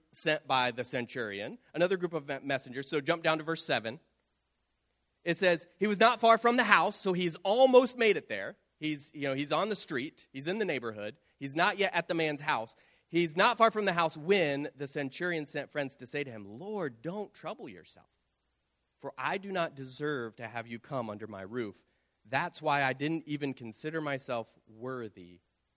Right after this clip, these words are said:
to come to you." Great faith requires humility. This man, who's revered,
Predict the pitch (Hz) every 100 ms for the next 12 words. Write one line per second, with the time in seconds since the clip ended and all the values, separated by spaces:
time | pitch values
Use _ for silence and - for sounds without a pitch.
0 | - 110 95 82 _ _ _ _ _ _
1 | _ _ _ _ _ _ _ _ _ _
2 | _ _ _ _ _ _ _ _ _ 110
3 | 117 131 - _ 117 104 87 _ 92 -
4 | 98 85 82 - - 90 82 85 _ _
5 | _ _ _ _ _ _ _ _ _ _
6 | _ _ _ _ _ _ 127 185 185 180
7 | 143 92 - _ _ _ _ _ _ _
8 | _ _ _ 180 185 160 160 190 180 170